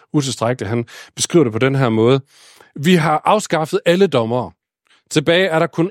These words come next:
én, nemlig mig selv. Tillykke," siger han. Fordi hvordan er det at have sig selv som dommer? Det tror jeg, de fleste af os godt ved.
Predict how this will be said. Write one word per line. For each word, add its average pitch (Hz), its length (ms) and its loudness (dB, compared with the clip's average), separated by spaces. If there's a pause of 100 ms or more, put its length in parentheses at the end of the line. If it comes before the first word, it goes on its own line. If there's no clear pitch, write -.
én, 135 260 -4 (640)
nemlig 113 220 -4
mig 110 140 -8
selv. 113 240 -6 (680)
Tillykke," 95 440 0 (540)
siger 165 220 -8
han. - 120 -14 (1400)
Fordi 143 140 0
hvordan 156 280 0
er 156 100 2
det 151 80 2
at 123 100 2
have 135 120 2
sig 127 140 -8
selv - 220 0
som 95 160 -8
dommer? 90 260 -6 (240)
Det 143 80 -2
tror 165 140 -2
jeg, 151 60 2
de 127 60 -6
fleste 135 320 0
af 110 40 0
os 110 100 -6
godt 135 220 -2
ved. 82 120 -12